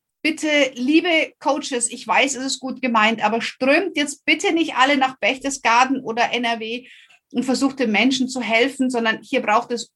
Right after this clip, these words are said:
professionelle Hilfe, hier braucht es Seelsorger, hier braucht es Trauerbegleiter, hier braucht es Traumatherapeuten, hier braucht es wirklich Menschen,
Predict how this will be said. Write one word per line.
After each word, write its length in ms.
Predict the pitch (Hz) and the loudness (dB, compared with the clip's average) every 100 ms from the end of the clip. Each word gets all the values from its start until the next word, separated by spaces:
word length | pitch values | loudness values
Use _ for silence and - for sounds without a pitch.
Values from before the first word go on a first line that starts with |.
| - | -8
professionelle 840 | 330 330 - 339 - 285 247 233 | -2 0 0 -2 0 0 2 0
Hilfe, 320 | 220 220 214 | -2 -4 -4
hier 80 | 214 | -4
braucht 260 | 202 208 214 | -2 -4 -4
es 220 | 208 - | -4 0
Seelsorger, 640 | 302 311 - 240 233 226 | 4 4 4 4 4 2
hier 180 | 233 214 | -2 -4
braucht 240 | 185 190 208 | -6 -8 -12
es 120 | - | -4
Trauerbegleiter, 680 | 262 294 262 214 202 - 214 | 2 6 4 4 2 2 0
hier 100 | 220 | -2
braucht 260 | 185 - | -4 -6
es 160 | 185 - | -18 -20
Traumatherapeuten, 1300 | - - 247 330 359 277 269 233 220 226 214 214 220 - - - - | -16 -2 2 4 4 2 2 0 0 0 -6 -4 -8 -10 -20 -16 -4
hier 100 | 214 | 0
braucht 200 | 220 226 | 0 -2
es 280 | 214 202 | -8 -2
wirklich 720 | 226 311 285 277 277 - - _ | 2 2 2 0 -2 -18 -20 _
Menschen, 640 | 233 262 302 285 285 277 | 2 4 4 6 6 4